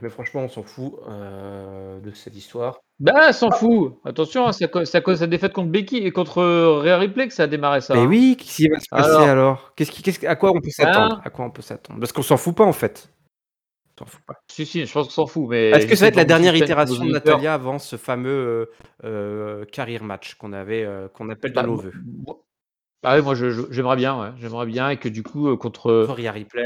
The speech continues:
Speaker 2: euh,
Speaker 1: à
Speaker 2: peut-être à
Speaker 1: SummerSlam.
Speaker 2: SummerSlam d'ailleurs, hein, contre, euh, exactement, ouais. Ce serait, je pense, que ça serait quelque chose de, de bien finir pour elle. Alors, euh, attention, si elle veut continuer, euh, libre à elle, hein,
Speaker 1: Oui.
Speaker 2: c'est juste que
Speaker 1: On va, c'est
Speaker 2: j'ai
Speaker 1: pas
Speaker 2: l'impression
Speaker 1: nous qui
Speaker 2: qu'elle est de
Speaker 1: allons le
Speaker 2: moins en moins
Speaker 1: dire, euh,
Speaker 2: utilisée,
Speaker 1: non, non.
Speaker 2: donc, euh, voilà, c'est ça. C'est, elle a, elle est encore capable de catcher, tout ça. Euh,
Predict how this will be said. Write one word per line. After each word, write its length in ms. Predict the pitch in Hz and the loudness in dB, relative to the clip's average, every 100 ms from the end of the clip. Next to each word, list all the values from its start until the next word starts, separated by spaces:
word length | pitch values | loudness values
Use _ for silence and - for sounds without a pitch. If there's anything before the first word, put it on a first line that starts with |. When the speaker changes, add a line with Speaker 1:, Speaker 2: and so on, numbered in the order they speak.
| 127 | -2
Speaker 2:
euh, 100 | 120 | -2
Speaker 1:
à 60 | |
Speaker 2:
peut-être 180 | 113 151 | 0 2
à 60 | 139 | 2
Speaker 1:
SummerSlam. 480 | 156 147 - 175 | 2 0 2 2
Speaker 2:
SummerSlam 20 | 151 | 4
d'ailleurs, 320 | 131 123 123 | 6 6 4
hein, 40 | |
contre, 300 | 123 127 - | -2 -6 2
euh, 260 | 117 113 123 | 2 2 -2
exactement, 500 | 120 123 - 131 107 | -4 -4 -2 -4 -4
ouais. 120 | 95 - _ _ _ | -6 -10 _ _ _
Ce 160 | - 120 | -18 -16
serait, 320 | - 131 123 | -4 0 0
je 80 | 113 | 0
pense, 220 | 117 139 | -6 -4
que 20 | |
ça 100 | 135 | -4
serait 240 | 123 - 123 | -4 -4 -6
quelque 160 | 123 | -6
chose 220 | - 143 123 | -4 -2 0
de, 80 | 120 | -2
de 140 | 120 | -2
bien 200 | 117 147 | -2 -2
finir 280 | 139 143 135 | -2 -4 -2
pour 200 | 135 123 | 2 2
elle. 220 | 151 156 _ _ _ _ | 2 -2 _ _ _ _
Alors, 180 | - 123 | -2 0
euh, 220 | 120 120 | 2 2
attention, 420 | 127 143 135 180 143 | 0 -2 2 2 2
si 120 | - | 2
elle 40 | 131 | 0
veut 80 | 131 | 0
continuer, 500 | 135 - 135 165 160 | -2 -4 0 4 6
euh, 200 | 123 117 | 6 4
libre 240 | 135 135 | 2 4
à 140 | 156 | 4
elle, 80 | 156 | 4
hein, 80 | 120 | 0
Speaker 1:
Oui. 80 | 143 | -4
Speaker 2:
c'est 60 | 127 | -4
juste 200 | 131 - | -6 -2
que 360 | 123 113 113 - | -2 0 -4 -8
Speaker 1:
On 60 | 135 | -10
va, 80 | 123 | -10
c'est 60 | 120 | -6
Speaker 2:
j'ai 60 | 117 | 2
Speaker 1:
pas 60 | 131 | 2
Speaker 2:
l'impression 100 | 160 | 2
Speaker 1:
nous 60 | 165 | 2
qui 0 | |
Speaker 2:
qu'elle 80 | 156 | 2
est 20 | |
de 20 | |
Speaker 1:
allons 60 | 151 | 2
le 40 | |
Speaker 2:
moins 120 | 135 143 | 0 -2
en 100 | 147 | 0
moins 140 | 147 | 0
Speaker 1:
dire, 140 | 127 | 0
euh, 40 | 135 | 0
Speaker 2:
utilisée, 220 | 139 170 | 2 2
Speaker 1:
non, 60 | 151 | 0
non. 60 | |
Speaker 2:
donc, 120 | 135 135 | -2 0
euh, 520 | 123 123 120 117 113 113 | 2 4 4 2 0 -4
voilà, 260 | 120 143 120 | 2 2 2
c'est 100 | 123 | 0
ça. 220 | 135 101 | 0 0
C'est, 200 | - 104 101 104 110 | -4 -6 -2 -4 0
elle 100 | 117 | 0
a, 100 | 131 | 0
elle 120 | 123 | 0
est 40 | |
encore 240 | 123 131 - | 0 -2 -4
capable 240 | 113 120 | -6 -4
de 80 | 110 | -4
catcher, 340 | 120 - 147 | -4 -4 -6
tout 100 | 135 | -6
ça. 280 | 104 143 147 | -2 2 4
Euh, 120 | 123 | 2